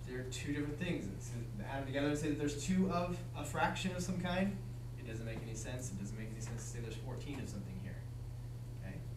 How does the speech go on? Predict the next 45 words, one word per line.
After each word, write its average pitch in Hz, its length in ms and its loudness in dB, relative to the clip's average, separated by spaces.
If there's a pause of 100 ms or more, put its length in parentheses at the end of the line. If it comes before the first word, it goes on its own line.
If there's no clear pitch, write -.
(280)
So 135 500 4
that's 185 240 10
what 190 80 8
we 175 60 6
mean 180 180 8
when 180 80 6
we 175 60 4
say 180 160 6
like 170 240 8
terms. - 460 2 (840)
They're 165 180 6
different 147 520 0
kinds 123 280 -2
of 131 100 -2
things, - 340 0
and 95 160 -2
we 120 140 -4
cannot 131 300 -2 (520)
add 117 280 0
them 104 200 -2
together. 113 520 -2 (1200)
Okay? 151 160 -2 (1900)
And - 120 -4
just - 140 0
kind 165 120 8
of 151 80 6
forgetting, 165 440 8
like 151 140 4
I 143 40 4
said, 156 180 2
about 143 160 6
this 123 160 0
negative 143 280 2
nine 131 180 2
R 127 200 4
for 143 60 -4
a 143 40 -2
second. 143 300 -2
Let's - 160 0
look 196 80 4
at 170 160 4
nine 165 300 6
plus 156 200 2
five 147 300 8
R, 135 340 8